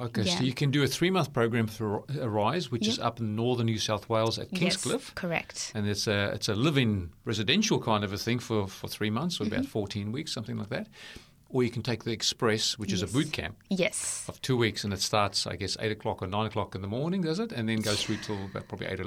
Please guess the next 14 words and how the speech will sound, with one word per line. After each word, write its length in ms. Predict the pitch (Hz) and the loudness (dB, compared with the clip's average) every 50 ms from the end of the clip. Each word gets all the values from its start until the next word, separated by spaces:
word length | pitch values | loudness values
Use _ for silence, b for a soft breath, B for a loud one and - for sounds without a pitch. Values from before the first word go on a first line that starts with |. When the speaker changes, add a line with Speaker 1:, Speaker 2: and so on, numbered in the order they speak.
| 98 104 | -4 -4
Speaker 1:
nine 80 | 98 | -4
o'clock 260 | 98 - 110 90 - | -4 -4 -4 -4 -4
at 40 | 101 | -6
night, 200 | 101 131 147 - | -6 -4 -6 -4
does 160 | - 120 143 | -6 -6 -4
it? 80 | 208 - | -2 0
Speaker 2:
Yeah, 380 | 202 196 185 185 214 240 247 214 | 0 0 2 4 4 6 6 6
it 160 | - 208 208 | 4 4 2
starts 440 | - - 262 277 262 - - 190 185 B B B B | 4 4 4 4 4 4 4 2 2 B B B B
Speaker 1:
<laughs> 180 | B 294 B - | B 2 B 4
Speaker 2:
nine 460 | 226 226 233 240 254 277 330 339 359 | 6 6 8 8 8 8 8 8 8
A 180 | 370 359 359 | 8 8 8
M 300 | 330 302 302 285 285 285 285 - | 8 8 8 8 6 6 6 6
to 160 | 277 269 - | 6 4 4